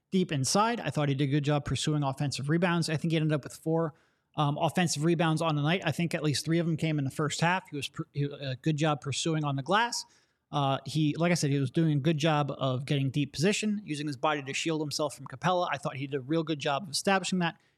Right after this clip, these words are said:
Then Capela picked up a couple fouls. Uh, I think once Capela got that third foul, he was real hesitant to pick up the fourth foul. Joel took advantage of it,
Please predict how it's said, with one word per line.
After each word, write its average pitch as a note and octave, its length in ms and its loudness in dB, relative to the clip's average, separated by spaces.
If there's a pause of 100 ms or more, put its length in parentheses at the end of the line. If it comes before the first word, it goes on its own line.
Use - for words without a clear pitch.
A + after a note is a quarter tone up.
(160)
Then F#3 120 2
Capela F3+ 320 2
picked F3 180 -2
up D3+ 120 -2
a - 20 -16
couple - 260 -6
fouls. A3 480 0 (120)
Uh, D3+ 140 0
I D#3 60 2
think D#3 220 0
once D#3+ 160 2
Capela D#3 320 0
got D3 160 0
that C#3 160 -2
third D#3+ 280 0
foul, D#3 180 2
he C#3+ 80 2
was C3+ 180 0
real D3+ 100 0
hesitant D3+ 380 0
to - 40 -18
pick D#3+ 140 -4
up D3+ 100 -4
the C3 60 -4
fourth G3+ 320 0
foul. F#3+ 300 0 (320)
Joel E3+ 180 2
took C#3+ 140 -4
advantage G#3 380 4
of G3 100 2
it, G3+ 160 -2